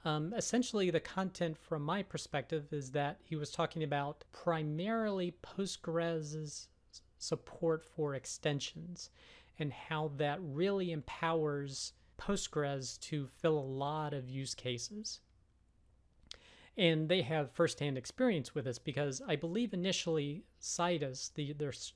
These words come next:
sharding solution, was a fork of Postgres,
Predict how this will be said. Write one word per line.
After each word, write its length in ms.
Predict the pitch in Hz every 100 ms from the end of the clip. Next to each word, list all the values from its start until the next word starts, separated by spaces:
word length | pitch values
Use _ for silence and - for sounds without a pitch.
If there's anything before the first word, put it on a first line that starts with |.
| -
sharding 480 | - 175 175 165 131
solution, 580 | 143 131 120 143 135 131
was 220 | 135 131
a 260 | 131 120 - - - _ -
fork 460 | - - 196 202 160
of 160 | 123
Postgres, 680 | - 170 180 - 226 233 196